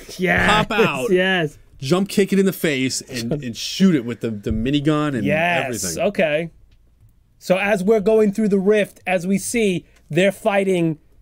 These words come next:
Speaker 2: Mm-hmm.
Speaker 1: the xenomorph.
Speaker 2: We just watch it.
Speaker 1: Yeah.
Speaker 2: Yeah.
Speaker 1: But then we, and then we end up, we don't know where. And that's it. Guess what?
Speaker 2: That's it. End, end
Speaker 1: It goes
Speaker 2: scene.
Speaker 1: black. To be
Speaker 2: Yeah.
Speaker 1: continued. We don't know.
Speaker 2: That's it.
Speaker 1: That's
Speaker 2: Done.
Speaker 1: it. Wow, what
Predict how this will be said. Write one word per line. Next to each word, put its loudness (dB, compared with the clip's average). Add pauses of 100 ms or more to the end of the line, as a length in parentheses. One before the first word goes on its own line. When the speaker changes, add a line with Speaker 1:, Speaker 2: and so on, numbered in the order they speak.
Speaker 2:
Mm-hmm. -6
Speaker 1:
the -2
xenomorph. 0
Speaker 2:
We -2
just -6
watch -8
it. -14 (140)
Speaker 1:
Yeah. -4 (260)
Speaker 2:
Yeah. -6
Speaker 1:
But 0
then 0
we, -2
and -2
then 0
we 0
end -2
up, -2 (1120)
we -18
don't -12
know -10
where. -8 (280)
And -12
that's -12
it. -6
Guess -10
what? -6
Speaker 2:
That's -10
it. -4
End, -6 (320)
end -4
Speaker 1:
It -4
goes 0
Speaker 2:
scene. -2
Speaker 1:
black. 0
To -4
be -4
Speaker 2:
Yeah. -4
Speaker 1:
continued. -2
We -10
don't -6
know. -4 (340)
Speaker 2:
That's -10
it. -2 (240)
Speaker 1:
That's -2
Speaker 2:
Done. 2 (140)
Speaker 1:
it. -12 (600)
Wow, -2
what -2